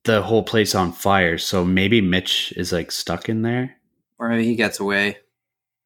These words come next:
Speaker 1: Or maybe, yeah, if there's a haunt too.
Speaker 2: Yeah, that'd be
Speaker 1: I don't know. Yeah.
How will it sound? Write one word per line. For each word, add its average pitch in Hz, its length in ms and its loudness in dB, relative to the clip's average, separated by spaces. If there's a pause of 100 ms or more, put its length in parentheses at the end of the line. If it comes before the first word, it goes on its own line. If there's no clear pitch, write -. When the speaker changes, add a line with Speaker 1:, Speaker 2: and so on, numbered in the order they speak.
Speaker 1:
Or 95 160 0
maybe, 92 340 2
yeah, 92 200 4
if - 100 -4
there's 85 180 0
a 85 60 -2
haunt 92 320 -2
too. 90 360 0 (500)
Speaker 2:
Yeah, 95 360 0 (260)
that'd 98 160 0
be 95 120 -4
Speaker 1:
I 90 100 4
don't 170 160 0
know. 92 280 0 (460)
Yeah. 87 360 4